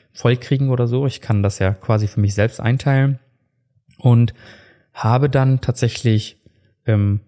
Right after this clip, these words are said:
quasi meine komplette Zeit zur Verfügung. Und das ist wirklich mega geil. Und, ähm, das ist ein Feeling, das wünsche ich jedem. Man sagt ja, wenn man das findet, was einem Spaß macht,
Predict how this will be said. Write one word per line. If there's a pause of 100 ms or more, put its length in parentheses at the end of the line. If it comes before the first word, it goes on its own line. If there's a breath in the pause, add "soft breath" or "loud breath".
(160)
quasi
meine
komplette
Zeit
zur
Verfügung.
Und
das
ist
wirklich
mega
geil.
Und,
ähm,
das
ist
ein
Feeling, (720 soft breath)
das
wünsche
ich
jedem.
Man
sagt
ja, (680 soft breath)
wenn
man (1600)
das
findet,
was
einem
Spaß
macht,